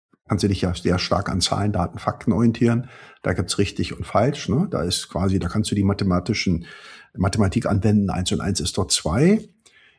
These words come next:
Da gibt's wenig, äh, Spielraum. Äh, in der Führung,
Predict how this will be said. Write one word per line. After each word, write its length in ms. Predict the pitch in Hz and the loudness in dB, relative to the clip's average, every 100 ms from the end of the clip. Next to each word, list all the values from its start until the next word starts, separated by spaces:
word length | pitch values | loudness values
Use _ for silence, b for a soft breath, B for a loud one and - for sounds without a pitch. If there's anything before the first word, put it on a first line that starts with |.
| _ | _
Da 120 | - | -2
gibt's 300 | 104 117 - | 0 0 2
wenig, 520 | 113 123 120 107 - - | 4 8 6 4 -2 -2
äh, 260 | 123 117 | 0 0
Spielraum. 640 | - 143 120 73 71 80 87 _ _ _ _ _ - | 2 4 4 2 -2 -6 -12 _ _ _ _ _ -4
Äh, 300 | 98 95 90 - | -2 -2 -2 2
in 120 | 127 | 4
der 100 | 107 | 4
Führung, 800 | - 220 135 120 160 170 170 | 8 8 8 8 8 6 2